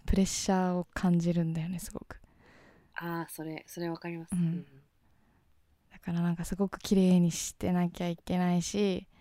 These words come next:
Speaker 1: なんか可愛くないとダメだし、みたいな。って考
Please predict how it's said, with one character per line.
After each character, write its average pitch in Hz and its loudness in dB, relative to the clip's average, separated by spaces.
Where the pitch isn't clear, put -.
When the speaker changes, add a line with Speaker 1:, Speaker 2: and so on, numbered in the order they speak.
Speaker 1:
な 185 0
ん 170 -8
か - -14
可 175 -2
愛 185 2
く - 0
な 175 4
い 170 2
と - -2
ダ 175 4
メ 180 6
だ 180 4
し、 190 4
み 175 0
た - -8
い - -8
な。 - -18
っ - -20
て 214 -4
考 214 2